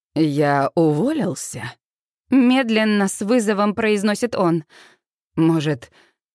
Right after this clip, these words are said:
мне осточертела вся эта хрень, которую приходится за вами разгребать? В таком случае позволь напомнить, что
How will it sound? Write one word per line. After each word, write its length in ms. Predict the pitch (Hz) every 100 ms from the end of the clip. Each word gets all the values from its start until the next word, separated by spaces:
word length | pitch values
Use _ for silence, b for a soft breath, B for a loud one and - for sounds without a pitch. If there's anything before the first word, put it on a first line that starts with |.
| -
мне 320 | 165 170 165
осточертела 680 | 160 165 180 160 - 165 143
вся 180 | - 151
эта 220 | 135 147
хрень, 360 | - 160 165 151
которую 380 | 143 147 143
приходится 560 | 127 139 175 147 131 156
за 220 | 139 156
вами 500 | 139 160 156 156 147 -
разгребать? 800 | 190 170 147 180 156 156 214 - _ _ _ _ _ _
В 120 | -
таком 400 | - 247 240 226
случае 720 | 226 220 226 226 160 143 160 - _ _ _ _
позволь 460 | 175 175 190 202 196
напомнить, 600 | 196 185 220 190 160 -
что 280 | - 180